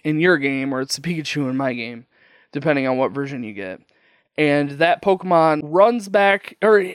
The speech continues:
I think you catch him, right? I think you catch him and the Pokeball, like, bounces around and then it bounces back to Professor Oak's lab,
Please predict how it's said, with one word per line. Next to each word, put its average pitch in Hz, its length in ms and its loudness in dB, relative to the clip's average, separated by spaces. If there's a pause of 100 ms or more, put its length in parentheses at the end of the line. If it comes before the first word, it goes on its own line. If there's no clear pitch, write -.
I 208 80 4
think 381 180 2
you 285 120 2
catch - 300 0
him, 117 200 -2
right? 151 320 0 (1120)
I 175 60 0
think 285 200 2
you 247 100 2
catch 254 320 2
him 165 140 2
and 147 120 0
the 160 60 -2
Pokeball, 190 440 4
like, 147 240 2
bounces 170 480 0
around 170 600 2
and 170 120 0
then 160 80 4
it 135 100 2
bounces 156 480 0
back 139 280 0
to 170 100 -10
Professor 147 480 -2
Oak's 139 220 -2
lab, 135 440 0